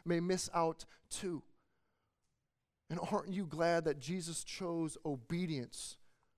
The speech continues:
over comfort? And perhaps you hear all this and you're wondering, "Well,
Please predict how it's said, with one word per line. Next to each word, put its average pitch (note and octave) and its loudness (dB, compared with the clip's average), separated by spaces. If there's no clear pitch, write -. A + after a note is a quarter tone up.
over D3+ -4
comfort? - -6
And C#3+ -10
perhaps F3+ 6
you G3 4
hear F#3+ 8
all F3 10
this F3+ 6
and F3+ 0
you're D#3+ 2
wondering, E3+ 4
"Well, D#3+ 4